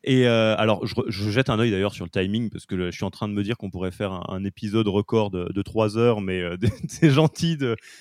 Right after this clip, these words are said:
de ta part de, de me donner autant de temps. Et, euh, alors après, je, moi, je suis confiant dans le fait que les auditeurs, auditrices, euh, euh, vont, vont écouter, euh, jusque-là.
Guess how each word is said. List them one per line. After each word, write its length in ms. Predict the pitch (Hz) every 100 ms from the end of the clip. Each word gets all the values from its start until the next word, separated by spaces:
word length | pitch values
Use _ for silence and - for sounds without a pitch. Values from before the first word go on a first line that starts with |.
| 160
de 80 | 123
ta 180 | 127 123
part 220 | 139 131
de, 240 | 107 101 98
de 120 | 101 104
me 100 | 110
donner 440 | 117 120 117 113 -
autant 240 | 117 113
de 60 | 110
temps. 300 | 131 131 127
Et, 140 | 92
euh, 60 | 85 -
alors 140 | 92
après, 180 | 90 165
je, 80 | 120
moi, 200 | 101 98
je 100 | 107
suis 140 | -
confiant 280 | 110 117 139
dans 60 | 120
le 60 |
fait 120 | 101 104
que 140 | 104
les 160 | 95 98
auditeurs, 340 | 98 - 107
auditrices, 540 | 95 92 - 107 -
euh, 100 | 92 90 _ - _ -
euh, 160 | 92 87
vont, 340 | 95 92 92
vont 160 | 87 98
écouter, 500 | - 101 - 107 101
euh, 240 | 92 90
jusque-là. 500 | 101 92 - 107 123